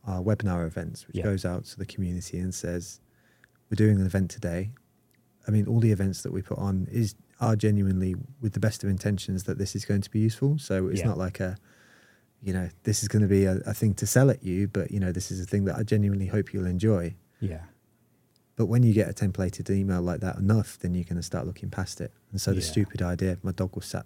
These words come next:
Speaker 1: opposite me, was to, you know, use a photo of him
Speaker 2: Yeah.
Speaker 1: and, and, and sort of do it as if he was talking. And I, you know, it was so silly, you know, but in the email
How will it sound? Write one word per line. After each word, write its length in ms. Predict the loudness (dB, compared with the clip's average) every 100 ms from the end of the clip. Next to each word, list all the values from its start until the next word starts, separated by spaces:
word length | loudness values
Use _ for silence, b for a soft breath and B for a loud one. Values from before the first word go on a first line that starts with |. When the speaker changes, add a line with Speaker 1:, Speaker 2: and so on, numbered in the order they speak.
| -10
Speaker 1:
opposite 440 | -18 -12 -10 -8 -8
me, 180 | -8 -10
was 160 | -14 -16 -12
to, 140 | -12 -12 _ _ _ -18
you 60 | -12
know, 60 | -12 -2
use 200 | 0 0
a 20 |
photo 300 | -2 0 0 0
of 140 | -2
him 200 | -2 -2 0
Speaker 2:
Yeah. 240 | 0 0
Speaker 1:
and, 120 | -2
and, 260 | -2 -2 -2
and 200 | -2 -4
sort 180 | -4 -6
of 80 | -2
do 160 | 0
it 60 | 0
as 100 | 0
if 120 | -4
he 140 | -2 0
was 140 | -2
talking. 540 | 4 4 4 2 -4 -6 B B B B B 2
And 80 | 2
I, 80 | 2 -4 -20 _ _
you 80 | 2
know, 180 | 2 0 -6 _ _
it 100 | -2
was 140 | 0
so 220 | 2 4 4
silly, 500 | 4 4 4 0 -10 _ -2
you 80 | 2
know, 220 | 2 0 0
but 260 | 0 0 -8 _ _ _
in 140 | 4 8
the 80 | 8
email 380 | 8 6 4